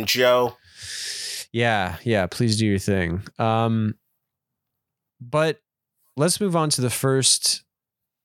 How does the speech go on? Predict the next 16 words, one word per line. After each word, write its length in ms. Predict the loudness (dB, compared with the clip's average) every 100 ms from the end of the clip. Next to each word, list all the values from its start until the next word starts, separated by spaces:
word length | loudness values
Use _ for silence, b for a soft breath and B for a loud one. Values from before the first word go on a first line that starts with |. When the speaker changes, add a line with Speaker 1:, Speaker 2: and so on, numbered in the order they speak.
| _ _ _ _ _
Speaker 1:
big 200 | 0 0
topic, 500 | 0 0 0 0 0
and 140 | 0 0
that 180 | 0 0
is, 480 | 0 2 2 0 -2 -12 -12 -10
what 280 | -2 0 2
are 40 |
you 160 | 2 2
reading? 420 | 2 0 -2 -4
What 300 | -2 0 0
are 140 | 0
we 480 | 2 2 2 0 -4 _ _ -2
reading, 540 | 0 2 0 -2 -6 0
if 200 | 0 0
anything? 680 | 0 0 0 -2 -4 -6 -10 _ _ _ 0
Speaker 2:
Oh, 680 | 4 4 4 2 0 -2